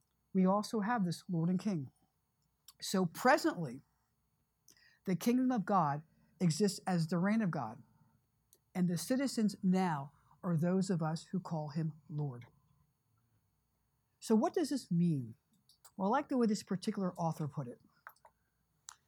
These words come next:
The kingdom of God means God is king and acts in history to bring history to a divinely directed goal.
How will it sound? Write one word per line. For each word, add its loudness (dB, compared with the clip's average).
The 2
kingdom 0
of 0
God 6
means 2
God 8
is -4
king 2
and 2
acts 6
in 4
history -2
to 2
bring 2
history 0
to 0
a 4
divinely 4
directed 4
goal. 0